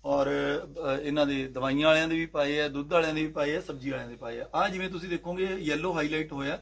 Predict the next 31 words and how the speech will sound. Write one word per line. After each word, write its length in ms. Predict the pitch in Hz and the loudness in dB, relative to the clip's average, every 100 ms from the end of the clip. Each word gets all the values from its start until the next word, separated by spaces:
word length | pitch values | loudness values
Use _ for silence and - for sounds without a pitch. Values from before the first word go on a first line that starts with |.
| - - - _ - | -10 -20 -20 _ -6
ਛੱਬੀ 320 | 160 151 190 | -6 -4 -4
ਤਰੀਕ 240 | 180 175 | -4 -6
ਨੂੰ 120 | 190 | -2
ਦਸ 260 | 165 151 - | 2 2 2
ਵਜੇ 300 | 160 165 165 - | 2 4 4 2
ਇਹ 160 | 165 - | -2 -2
ਅਪ-, 300 | 135 - 175 - | -6 -10 -10 -6
update 300 | 139 143 165 | -2 -2 -2
ਹੋਈ 280 | 139 135 160 | -2 0 0
ਹੈ। 100 | 233 - - _ 131 | 0 -6 -20 _ -4
ਜਦੋਂ 280 | 165 190 | -2 0
ਇਹਨੂੰ 200 | 220 233 | 0 0
ਅਸੀਂ 160 | 226 214 | -2 -4
change 360 | - 175 180 175 | 0 0 0 2
ਕਰਾਂਗੇ 300 | 170 165 175 | 2 2 -2
ਕੱਲ੍ਹ 240 | 180 180 | 0 0
ਨੂੰ, 140 | 220 | -2
ਤਾਂ 160 | 214 185 | 4 4
ਅਸੀਂ 220 | 180 196 170 | 2 -6 -4
ਨਵੀਂ 280 | 156 180 175 | -2 0 2
date 200 | 175 175 | 2 2
ਪਾ 240 | 165 151 | 2 2
ਕੇ, 200 | 151 170 | 2 2
ਜਾਂ 140 | 165 | 2
ਜੇ 140 | 165 180 | 2 0
ਨਹੀਂ 220 | 165 220 | 0 2
ਕਰਦੇ 280 | 220 175 190 | 2 0 0
ਤਾਂ 60 | |
ਇਹ 180 | 165 190 | 0 0
ਚੱਲਦੀ 300 | 202 185 180 | 0 0 0
ਰਹੂਗੀ। 300 | 185 196 240 | -4 -6 -10